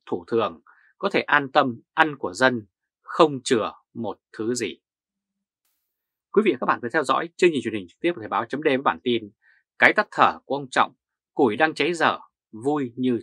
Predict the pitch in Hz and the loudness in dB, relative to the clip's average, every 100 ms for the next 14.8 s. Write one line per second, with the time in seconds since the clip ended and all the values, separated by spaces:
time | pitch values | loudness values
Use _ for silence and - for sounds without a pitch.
0 | - 123 85 - 85 - _ _ _ _ | -2 -4 -2 -8 -10 -12 _ _ _ _
1 | _ _ _ _ _ _ _ _ _ _ | _ _ _ _ _ _ _ _ _ _
2 | _ - 196 143 180 127 147 160 - 131 | _ 4 6 4 4 4 2 -2 2 2
3 | 85 120 139 151 139 107 - - 147 123 | 2 -4 0 2 4 2 0 -8 -4 -4
4 | 107 151 226 110 123 214 131 120 104 180 | -2 -2 -2 -4 -6 -4 -2 0 0 -2
5 | _ 127 120 208 - 180 170 170 185 214 | _ -4 0 0 -2 -6 -6 -2 -2 -2
6 | - 92 92 110 117 127 123 117 107 - | -6 -6 -4 -4 -2 2 4 4 2 -6
7 | _ _ _ 127 208 165 123 123 120 - | _ _ _ 2 4 4 0 0 0 0
8 | - 110 - 135 123 110 - 113 117 131 | 0 2 2 -2 -2 -4 -8 -2 0 0
9 | 170 185 180 135 123 120 147 _ - 101 | -4 -6 -10 -2 -2 -2 -8 _ -2 0
10 | 82 - - 123 107 - 110 - _ _ | -2 -8 -4 -4 -4 -10 -10 -10 _ _
11 | _ _ _ _ _ _ _ 139 143 147 | _ _ _ _ _ _ _ 4 6 6
12 | 139 120 113 - 127 131 151 165 196 247 | 4 -2 -4 -2 2 2 2 0 -2 -4
13 | - 110 165 143 120 _ - 127 117 104 | -6 -6 2 2 2 _ -4 -4 -4 -6
14 | 170 160 117 104 87 - 131 113 | 0 0 0 -6 -8 0 0 0